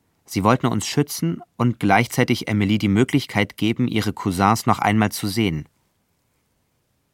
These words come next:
Eine Zeit lang fand mein Vater einen Weg, uns zu einem Besuch zu nötigen.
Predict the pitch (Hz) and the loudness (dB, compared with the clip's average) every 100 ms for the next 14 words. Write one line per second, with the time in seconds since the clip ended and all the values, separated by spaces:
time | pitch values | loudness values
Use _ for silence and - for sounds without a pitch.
0 | _ _ _ _ _ _ _ _ _ _ | _ _ _ _ _ _ _ _ _ _
1 | 110 110 107 - 139 151 143 156 151 123 | -2 0 0 2 2 4 4 4 2 0
2 | 123 110 101 98 110 113 101 101 90 104 | 0 -2 0 0 2 0 0 0 2 0
3 | 123 113 117 - 120 107 104 95 95 127 | 0 -2 -2 -2 -2 0 0 0 0 -2
4 | - 117 107 123 - - 78 | -2 -2 2 0 -2 -10 -12